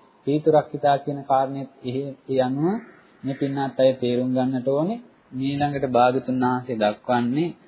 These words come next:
මාතා පීතුරක්කිතා, අම්මයි තාත්තයි විසින් දෙදෙනාම රකින ස්ත්‍රියක් පිළිබඳව.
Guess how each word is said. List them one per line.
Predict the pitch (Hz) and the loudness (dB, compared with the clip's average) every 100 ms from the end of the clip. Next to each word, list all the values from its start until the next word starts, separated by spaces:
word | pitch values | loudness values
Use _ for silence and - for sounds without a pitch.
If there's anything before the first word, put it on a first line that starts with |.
| _ _ | _ _
මාතා | 104 123 127 - 135 131 | 0 4 4 6 6 6
පීතුරක්කිතා, | 127 123 120 120 107 - 113 113 104 - _ | 2 -2 2 2 2 0 -2 0 0 -2 _
අම්මයි | - 113 123 123 120 | -10 -6 -4 -4 -2
තාත්තයි | 123 120 120 120 | 2 2 2 -2
විසින් | 120 117 120 | -2 -6 -6
දෙදෙනාම | 110 110 117 123 127 135 | -2 -2 -2 0 0 0
රකින | 127 123 135 143 151 - - | -2 -4 -4 -4 -6 -8 -18
ස්ත්‍රියක් | 117 - 120 117 | -12 0 2 2
පිළිබඳව. | - 113 107 110 107 | -2 -4 -2 0 0